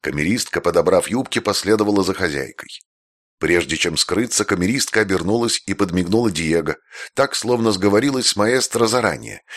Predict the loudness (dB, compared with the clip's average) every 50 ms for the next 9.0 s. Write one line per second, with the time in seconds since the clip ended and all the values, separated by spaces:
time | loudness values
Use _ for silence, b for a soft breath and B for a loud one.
0 | B B B -2 0 0 0 0 0 2 2 2 2 0 -2 -4 0 0 0 2
1 | 0 -2 -2 0 0 0 0 0 0 0 0 -2 -2 -2 -2 -2 0 0 0 0
2 | 0 0 -2 -2 -2 -4 -2 0 0 0 0 0 -2 -2 0 2 2 2 2 2
3 | 2 0 0 -4 -6 -6 -8 -12 -14 -18 -20 _ _ _ _ _ _ _ _ _
4 | _ _ _ _ _ _ _ _ _ -10 -6 -2 0 0 2 2 2 2 2 2
5 | 2 2 2 4 4 4 4 4 4 2 2 -2 -4 -2 -2 -2 2 2 4 2
6 | 2 2 0 -2 0 0 -2 -2 -2 -6 -10 -16 _ _ _ _ _ _ _ _
7 | _ -20 _ _ -4 2 4 4 4 2 0 -2 -2 -2 0 0 0 2 2 0
8 | 0 -2 0 0 0 0 0 -2 -2 0 0 0 0 0 0 0 0 -2 -4 -6